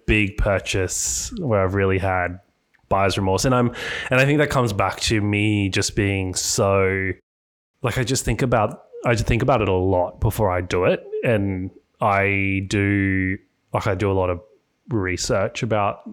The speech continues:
the thing that I wanna buy. I look at reviews. I watch YouTube videos. Um,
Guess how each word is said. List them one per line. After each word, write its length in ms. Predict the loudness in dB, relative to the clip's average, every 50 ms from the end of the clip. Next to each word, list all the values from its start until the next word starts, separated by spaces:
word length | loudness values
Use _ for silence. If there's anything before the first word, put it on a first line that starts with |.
| -10 -6
the 100 | -6 -6
thing 220 | -4 -4 -2 0
that 140 | 2 2 2
I 40 | 2
wanna 180 | 2 2 2 2
buy. 540 | 2 4 4 4 4 4 4 2 2 2
I 140 | 0 0 -2
look 160 | -4 -4 -6
at 80 | -8 -8
reviews. 960 | -8 -8 -8 -4 -2 0 2 2 4 4 4 2 2 2 2 0 0 -2 -6 -10 -14 -16 -16 -16 -16 -16 -18 -20 -20 -12 -6 -4
I 140 | -2 -2
watch 360 | -2 -2 -2 -4 -4 -4 -4 -4
YouTube 300 | -4 -2 -2 -2 -2 -2
videos. 1080 | -2 -2 0 0 2 2 2 4 2 2 2 2 2 2 0 0 -2 -4 -8 -8 -6 -6
Um, 560 | -4 -2 -2 -2 -4 -4 -6 -8 -8 -10